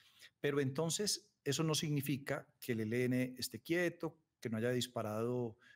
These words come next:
ni una sola bala. ¿Por qué es importante aclarar eso, ahora que usted decía,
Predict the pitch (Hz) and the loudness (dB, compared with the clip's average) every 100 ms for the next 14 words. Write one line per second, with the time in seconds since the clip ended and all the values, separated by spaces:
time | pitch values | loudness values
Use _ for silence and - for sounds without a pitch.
0 | _ - 123 117 117 120 143 131 151 151 | _ -4 0 2 2 2 2 2 2 0
1 | 113 117 113 127 127 156 135 135 117 123 | -4 -8 -8 -4 -2 -2 -2 -4 -2 -2
2 | 123 139 139 - - 113 - 113 113 123 | -2 -2 -4 -6 -12 -12 -6 -4 -2 0
3 | 123 131 135 - - 120 123 - - 113 | -2 -4 -8 -16 -6 -4 -2 -4 -4 -2
4 | 117 127 113 | -2 0 -2